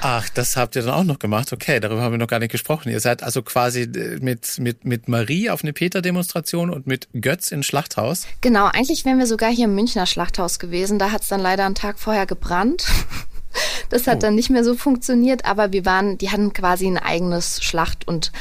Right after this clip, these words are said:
Speaker 2: also es wird nicht geschlachtet, aber da hängen dann quasi die komplett toten Tierkadaver, also die halbe
Speaker 1: Okay.
Speaker 2: Schweinehälften.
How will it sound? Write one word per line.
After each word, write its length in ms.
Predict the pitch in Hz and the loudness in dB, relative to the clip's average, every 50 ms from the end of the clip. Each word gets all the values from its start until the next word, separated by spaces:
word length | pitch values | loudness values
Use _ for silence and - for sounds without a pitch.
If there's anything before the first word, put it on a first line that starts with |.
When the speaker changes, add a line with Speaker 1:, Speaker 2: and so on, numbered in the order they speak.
| - - - | -2 -2 0
Speaker 2:
also 100 | 170 175 | 0 0
es 100 | - - | 0 0
wird 120 | 214 - | 0 -2
nicht 120 | 185 180 - | -2 -4 0
geschlachtet, 540 | 196 - - 175 175 196 - - 220 202 - | 0 0 2 2 2 0 2 0 0 2 2
aber 180 | 170 175 175 | 2 2 4
da 40 | 170 | 2
hängen 300 | 165 175 180 185 196 185 | 2 2 2 0 2 2
dann 160 | 180 170 170 | 2 0 0
quasi 340 | - 170 165 165 175 175 170 | 0 0 0 0 0 -2 -2
die 160 | 160 - 175 | -2 -2 -2
komplett 380 | - - 170 160 - 170 170 165 - - - - - | 0 -2 -2 0 0 -2 -2 -2 -4 -8 -8 -6 -4
toten 480 | - - 190 185 - - 170 165 160 160 | -2 0 0 0 0 2 0 0 0 -2
Tierkadaver, 680 | - - 185 175 - - 165 165 165 160 165 165 165 165 | 0 0 0 0 2 0 0 2 4 4 4 4 4 2
also 240 | 160 160 - - | 2 0 -2 -2
die 120 | 175 170 175 | -4 -2 0
halbe 200 | 175 170 170 175 | 2 2 2 0
Speaker 1:
Okay. 100 | 170 - | 0 -2
Speaker 2:
Schweinehälften. 880 | - 160 160 151 156 156 156 170 165 160 160 160 - - - 170 165 | 0 0 0 2 2 2 2 2 0 0 -2 -2 -2 -2 0 0 0